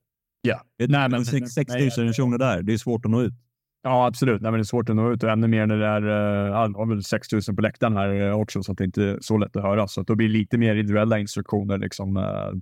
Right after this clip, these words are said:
Speaker 1: till någon vid, eh, ja, men i någon skadepaus, liksom. Eh, Ri-, Lindqvist till exempel, han löp runt oftare som vänsterback för att du ska slå inläggen, liksom. Ehm, så, eh, något med, eh, med Erik Andersson till exempel som, eh,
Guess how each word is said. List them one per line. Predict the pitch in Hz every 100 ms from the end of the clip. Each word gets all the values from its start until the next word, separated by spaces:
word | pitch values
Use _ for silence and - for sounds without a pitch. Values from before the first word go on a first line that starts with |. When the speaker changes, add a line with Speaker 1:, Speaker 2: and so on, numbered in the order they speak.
| - -
Speaker 1:
till | 107
någon | 98 98 98
vid, | 95 98 95
eh, | 95 95 104 104 98 -
ja, | 107
men | 107
i | 101 98
någon | 98
skadepaus, | - 98 101 - 113 -
liksom. | - - 104 101
Eh, | 98 98 101
Ri-, | 101 110 107
Lindqvist | 104 104 - 107 -
till | 101
exempel, | 101 98 101
han | 101 101
löp | 98 104
runt | 104 95
oftare | 104 - - 107 98
som | 98
vänsterback | 95 95 - 95 - -
för | -
att | 104 _ _ _ -
du | 104
ska | -
slå | 98 98
inläggen, | 95 107 104 98 104
liksom. | - - - _ _ _ _ 98
Ehm, | 95 95 95 98 98 - _ _
så, | - 101 92 - -
eh, | 98
något | 101 98 -
med, | 95 95 95
eh, | 95 95 95 95 _ _ _ _ _ _ _
med | 131
Erik | 139 127
Andersson | 131 120 117 123 120
till | 110 110
exempel | 120 113 117 113
som, | 101 110 110 107
eh, | 107 104 104 104 101